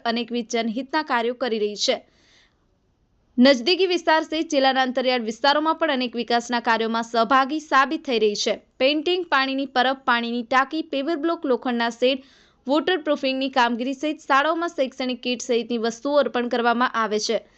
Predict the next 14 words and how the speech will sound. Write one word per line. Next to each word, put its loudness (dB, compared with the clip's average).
ઉપરોક્ત 2
પ્રોગ્રામમાં 2
કંસાઈ 2
નેરોલેક 0
પેઇન્ટ્સ 0
લિમિટેડ -2
કંપનીના 0
પ્લાન્ટ -2
હેડ 2
રાજેશભાઈ 0
પટેલ, 0
સી -2
એસ -2
ઓ 2